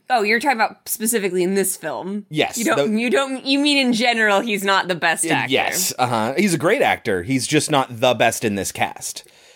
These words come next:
Speaker 2: Which is so funny because of the comments that I know Kelsey's going to have.
Speaker 1: <laughs>
Speaker 2: This movie is also,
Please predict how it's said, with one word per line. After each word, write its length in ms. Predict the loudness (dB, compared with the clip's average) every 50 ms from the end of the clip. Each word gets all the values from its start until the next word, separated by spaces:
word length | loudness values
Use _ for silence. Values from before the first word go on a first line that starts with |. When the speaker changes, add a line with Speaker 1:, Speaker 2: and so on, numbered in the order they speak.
| -20 -20 -20 _ -6
Speaker 2:
Which 200 | -2 -2 0 0
is 160 | 0 0 -2
so 360 | -2 0 0 2 2 2 0
funny 360 | 0 0 0 0 2 2 2 2
because 280 | 0 0 0 0 -2
of 60 | -2
the 80 | -4 -4
comments 460 | 0 0 2 2 2 2 0 0 0 0
that 100 | 0 0
I 60 | 0
know 480 | 0 0 0 0 0 2 2 2 0
Kelsey's 420 | 0 0 -2 -2 -2 -4 -8 -8 -6
going 240 | -6 -4 -4 -4 -6
to 80 | -6
have. 840 | -4 -2 0 0 0 0 0 0 0 0 0 0 0 0 0 0 0 0
Speaker 1:
<laughs> 760 | 0 0 -2 -2 0 0 0 0 -2 -4 -6 -6 -6 -6 -6 -6 _ _ _ _ _ _ _ _ -20 -20 -20 -18 -16 -12 -10 -10 -10 -10 -10 -10 -6
Speaker 2:
This 260 | -2 0 0 0 2
movie 300 | 2 2 2 4 2 2
is 140 | 0 0 -2 _
also, 800 | 2 4 4 4 2 2 2 4 4 4 4 4 2 0 -2 -4